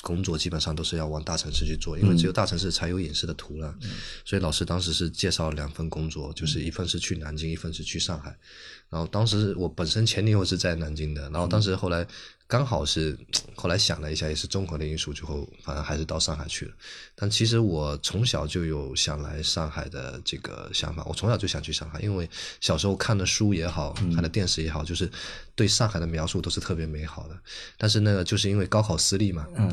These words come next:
Speaker 1: 然后就，我那时候就挺，挺伤心的。
Speaker 2: 你高考之后报过，报过上海话的？
Speaker 1: 我其实那个时候我第一专业不是上海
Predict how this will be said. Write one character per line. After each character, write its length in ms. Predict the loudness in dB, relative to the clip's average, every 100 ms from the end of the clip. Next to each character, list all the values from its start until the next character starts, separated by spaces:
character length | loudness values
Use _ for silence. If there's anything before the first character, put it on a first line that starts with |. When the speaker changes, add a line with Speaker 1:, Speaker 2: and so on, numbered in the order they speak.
| 2
Speaker 1:
然 120 | 0
后 80 | 0
就， 180 | 0 -2 0 -2
我 100 | 0
那 100 | 0
时 120 | 2 2
候 40 |
就 160 | 2 0 -4 -14 -4
挺， 260 | 0 0
挺 220 | 0 -2
伤 220 | 0 2 6
心 100 | 8
的。 20 |
Speaker 2:
你 40 |
高 120 | 8
考 140 | 6 4
之 140 | 4
后 280 | 4 2 0 -2
报 160 | 4 6
过， 320 | 6 0 0 -4 6
报 120 | 6
过 120 | 8
上 100 | 4
海 100 | 4
话 80 | 0
的？ 100 | -2
Speaker 1:
我 140 | 0 2
其 180 | 6 6
实 320 | 8 8 6 0 4
那 120 | 6
个 100 | 6
时 160 | 6
候 240 | 6 6 8
我 140 | 4
第 200 | 4 4
一 60 | 6
专 240 | 6 6
业 120 | 6
不 180 | 4 0
是 140 | 0 0
上 200 | 0
海 140 | -4